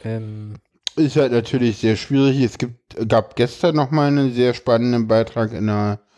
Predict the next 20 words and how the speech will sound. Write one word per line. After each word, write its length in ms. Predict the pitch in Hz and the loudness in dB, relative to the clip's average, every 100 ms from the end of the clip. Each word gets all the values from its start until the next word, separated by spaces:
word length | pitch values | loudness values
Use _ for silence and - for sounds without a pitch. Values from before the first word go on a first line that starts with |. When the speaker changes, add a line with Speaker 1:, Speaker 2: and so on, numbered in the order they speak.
| _ _ _ _ | _ _ _ _
Speaker 2:
Berliner 460 | 110 110 113 107 - | -2 2 2 2 0
Abendschau. 1120 | 85 107 147 156 - 135 131 131 131 131 127 110 87 | 0 0 0 -4 0 4 6 6 6 4 2 -4 -6
Da 280 | 107 110 | 0 2
hat 200 | 113 120 | 2 -2
mich 300 | 117 113 110 | -2 -2 -2
die, 500 | - 117 117 113 117 113 _ _ _ _ - | -6 -4 0 0 0 -6 _ _ _ _ -6
äh, 220 | 123 113 | 0 2
Migrantifa 1300 | 117 123 123 113 135 160 139 - 123 107 117 196 - _ _ _ _ | 2 0 0 0 -2 -2 -8 -2 2 4 4 0 -8 _ _ _ _
Speaker 1:
Ja. 280 | 190 180 190 - _ | 0 0 -2 -10 _
Speaker 2:
äh, 340 | - 131 127 127 | -2 2 2 0
vor 240 | - 147 | 0 0
dem, 500 | 143 131 135 127 123 | 2 2 2 0 0
ähm, 680 | 113 123 117 113 117 117 117 | 2 4 4 2 2 2 0
Prin-, 200 | - 139 139 113 123 | -4 -2 0 2 0
äh, 40 | |
vor 160 | 113 135 | 0 -2
dem 120 | 120 | -2
Columbia-Bad 640 | 113 127 135 156 107 107 - | -2 -4 0 2 2 0 0
demonstriert 800 | 107 104 107 - - 117 - - _ | -2 -2 -4 -8 -4 -4 -4 -10 _
Speaker 1:
Mhm. 240 | 143 165 | -14 -14